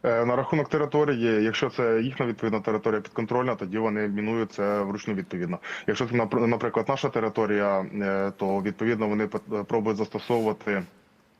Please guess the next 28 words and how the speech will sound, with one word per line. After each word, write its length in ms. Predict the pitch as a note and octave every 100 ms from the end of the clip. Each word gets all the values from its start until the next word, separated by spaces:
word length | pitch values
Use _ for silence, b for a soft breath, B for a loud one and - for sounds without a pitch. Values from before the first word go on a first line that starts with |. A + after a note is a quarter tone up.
| _ A#2+
е, 120 | A2
Б 120 | A2
П 120 | G#2
Л 140 | A2 A#2+
А, 160 | C3 B B B - G2
за 100 | G#2
допомогою 460 | G2+ A2+ A2+ A#2
яких 260 | G#2+ G2+ -
вони, 140 | G2+
е, 300 | G2+ G2 G2
мінують, 460 | G2 G#2 G#2+ G#2 G2+
е, 80 | G2
шляхи, 340 | - G#2 B2+
е, 340 | B2 A2 F#2+ F2+
по 100 | G#2
яких 300 | G2+ A2+ G#2
рухаються 600 | A2+ - F#2+ F#2 G2+ G2
військовослужбовці. 840 | G2 - G2+ G2 F#2+ F2+ F#2 - - B B B B
І 260 | F#2+ G2 G2
так 180 | G#2+ -
само 400 | B2 A#2 G#2+ G#2
мінують, 520 | G#2 A2 G#2+ G#2 G#2
е, 120 | G2
навколо 400 | G#2 G2 G#2+ G2+
позицій 640 | G#2+ G2+ C#3+ C#3 A#2 G#2+ G2+ B B
і 240 | - F2+ F2
все 220 | - F#2+
остальне. 440 | F#2 - E2+ E2